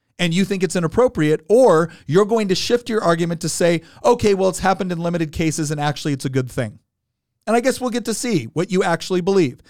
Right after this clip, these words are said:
because I know what is predominant within left-wing theory on this. And it is never to come back and say, "Oh my gosh, I didn't realize that. You're right. That shouldn't happen. But I do think this thing over here is different."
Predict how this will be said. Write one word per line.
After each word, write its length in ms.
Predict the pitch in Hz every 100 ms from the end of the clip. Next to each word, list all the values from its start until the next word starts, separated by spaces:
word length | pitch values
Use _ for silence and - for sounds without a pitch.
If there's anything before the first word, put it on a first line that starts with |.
| - -
because 220 | - 160 175
I 80 |
know 140 | 180 226
what 160 | 214
is 140 | 190 -
predominant 880 | - 180 120 160 226 320 208 143 -
within 280 | 160 165 170
left-wing 380 | 170 175 185 175
theory 320 | - 254 208
on 160 | 139 123
this. 320 | 120 - - _ _ _ _ _ -
And 120 | 208
it 80 | 202
is 160 | 180
never 300 | 190 226 269
to 80 | 240
come 220 | - 214
back 220 | 196 202 190
and 100 | 170
say, 140 | 175
"Oh 160 | 180 185
my 140 | 180
gosh, 260 | 170 165 160
I 60 |
didn't 280 | 143 151 160
realize 420 | 151 160 139 131
that. 220 | 135 151
You're 140 | 135 139
right. 420 | 143 190 151 151 - - 123
That 300 | 156 226 233
shouldn't 340 | - 185 185
happen. 400 | 147 143 151 151
But 400 | 135 202 202 196 - -
I 100 | 165
do 180 | 170 208
think 200 | 196 170
this 180 | 165
thing 220 | 160 170 165
over 160 | 156
here 160 | 151 143
is 120 | 143
different." 360 | 196 - 127